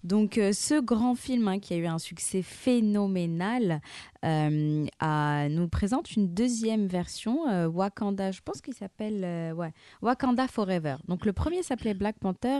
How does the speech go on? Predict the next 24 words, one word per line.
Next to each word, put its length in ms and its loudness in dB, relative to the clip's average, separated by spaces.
et 80 0
le 140 0
deuxième 340 0
s'appelle 420 -4
Wakanda 600 -2
Forever. 500 -2
Et 120 4
il 160 0
sort, 400 0
euh, 160 0
euh, 260 -2
en 220 -4
deux 220 -2
mille 200 2
vingt-deux, 400 -2
soit, 460 -4
euh, 220 -2
quatre 320 -4
ans 140 0
après 340 -4
la 240 0
sortie 300 -10
du 120 -4
premier. 420 -4